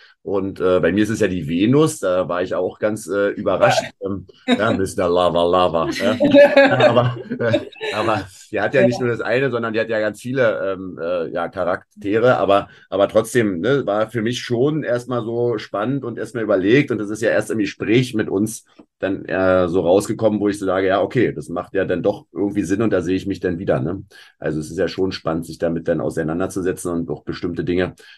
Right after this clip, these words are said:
Speaker 1: dann zu, zu verstehen und vor allem auch als Paar, ne, zu gucken, okay, was hat denn dein Partner, was haben denn die Kinder? Äh, und das fand ich ja auch sehr, sehr interessant.
Speaker 2: Ja,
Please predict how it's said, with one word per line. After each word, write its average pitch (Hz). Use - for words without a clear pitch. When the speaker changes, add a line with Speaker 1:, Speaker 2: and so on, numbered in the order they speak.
Speaker 1:
dann 80
zu, 82
zu -
verstehen 98
und 95
vor 90
allem 90
auch 78
als 82
Paar, 95
ne, 107
zu -
gucken, 92
okay, 87
was 78
hat 85
denn 87
dein 82
Partner, 110
was 85
haben 92
denn 90
die 90
Kinder? 127
Äh, 92
und 82
das 90
fand 101
ich 92
ja 92
auch 90
sehr, 78
sehr 82
interessant. 73
Speaker 2:
Ja, -